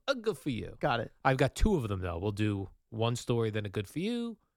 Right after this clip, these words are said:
Speaker 1: another story, and a good for you.
Speaker 2: Okay. So
Speaker 1: You
Speaker 2: if I
Speaker 1: s-
Speaker 2: had something to add, I'm not allowed to? Is that how it works?
Speaker 1: Uh, right.
Speaker 2: Okay.
Speaker 1: 'Cause we're just, it's just
Speaker 2: We're just acknowledging.
Speaker 1: just acknowledging
Speaker 2: Sure.
Speaker 1: that this is a good job by you. Ready?
Speaker 2: Mm-hmm.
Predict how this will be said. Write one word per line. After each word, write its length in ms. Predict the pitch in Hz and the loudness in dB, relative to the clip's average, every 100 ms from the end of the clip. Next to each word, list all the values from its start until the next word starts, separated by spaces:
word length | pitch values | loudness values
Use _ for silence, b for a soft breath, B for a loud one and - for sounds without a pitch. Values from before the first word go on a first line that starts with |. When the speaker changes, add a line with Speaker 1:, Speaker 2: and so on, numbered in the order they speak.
| _ - | _ -6
Speaker 1:
another 220 | 123 113 | -2 -2
story, 300 | - 110 98 | -2 -2 -2
and 80 | 95 | -4
a 40 | |
good 160 | 87 87 | -6 -6
for 120 | 95 | -8
you. 160 | 80 76 | -8 -10
Speaker 2:
Okay. 260 | - - - | -10 -12 -4
So 140 | - | 0
Speaker 1:
You 40 | 143 | 4
Speaker 2:
if 80 | |
I 80 | 143 | 4
Speaker 1:
s- 60 | 139 | 4
Speaker 2:
had 220 | 151 151 | 2 2
something 280 | 156 139 127 | 2 2 0
to 140 | 123 | 0
add, 220 | 117 110 | 0 0
I'm 120 | 107 110 | -2 -4
not 160 | 110 | -4
allowed 300 | 104 107 113 | -4 -2 -2
to? 100 | - | -4
Is 140 | 135 131 | -8 -4
that 120 | 117 | -2
how 100 | 123 131 | 0 0
it 20 | |
works? 320 | 135 143 - _ _ _ _ _ _ _ - _ - | -4 -6 -14 _ _ _ _ _ _ _ -20 _ 0
Speaker 1:
Uh, 200 | 131 123 | 2 4
right. 200 | 131 90 - _ - | 4 2 -6 _ -6
Speaker 2:
Okay. 220 | - 156 - - | -4 -6 -8 -4
Speaker 1:
'Cause 200 | - 107 | -2 0
we're 100 | 120 | 0
just, 640 | 107 117 104 - - - - _ _ _ _ | 2 2 2 -4 -10 -18 -20 _ _ _ _
it's 140 | 180 185 | -2 0
just 100 | 196 | 0
Speaker 2:
We're 80 | 170 | 2
just 200 | 180 170 | 0 0
acknowledging. 500 | 147 139 117 104 110 | 2 4 2 0 -2
Speaker 1:
just 140 | 262 | -2
acknowledging 440 | 269 277 190 127 95 | 0 2 2 0 -2
Speaker 2:
Sure. 200 | 117 - | -2 0
Speaker 1:
that 200 | 131 110 | 0 4
this 200 | 135 110 | 2 2
is 140 | 120 107 | 0 2
a 40 | |
good 180 | 95 120 | 2 4
job 260 | 120 113 | 4 4
by 120 | 101 92 | 2 0
you. 160 | 80 | -2
Ready? 220 | 85 131 269 | 0 0 0
Speaker 2:
Mm-hmm. 640 | - _ _ _ - | -8 _ _ _ -14